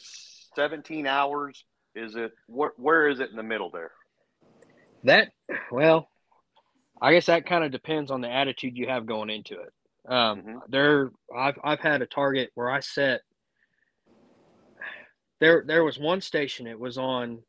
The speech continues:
Speaker 2: um, and y'all would know, it was on the green course, it was Slumber Jay. And it was here recently, I spent,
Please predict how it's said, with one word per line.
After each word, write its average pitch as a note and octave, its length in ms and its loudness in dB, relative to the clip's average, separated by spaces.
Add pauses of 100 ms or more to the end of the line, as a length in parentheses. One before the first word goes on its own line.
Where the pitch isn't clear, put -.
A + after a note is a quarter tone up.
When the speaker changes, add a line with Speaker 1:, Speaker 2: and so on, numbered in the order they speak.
(720)
Speaker 2:
um, A2 400 -4 (1400)
and B2+ 140 -2
y'all C#3 240 4
would B2+ 100 0
know, B2 220 4
it A#2 60 -2
was A#2 160 -2
on C3+ 140 2
the B2 60 0
green B2+ 280 2
course, C3 400 0
it A#2+ 80 -4
was G#2+ 120 -6
Slumber A#2+ 380 -2
Jay. G2 300 -8 (1600)
And B2 380 6
it C3 120 0
was C3 140 0
here F3 240 6
recently, C3 520 2
I B2+ 160 0
spent, C#3 480 -4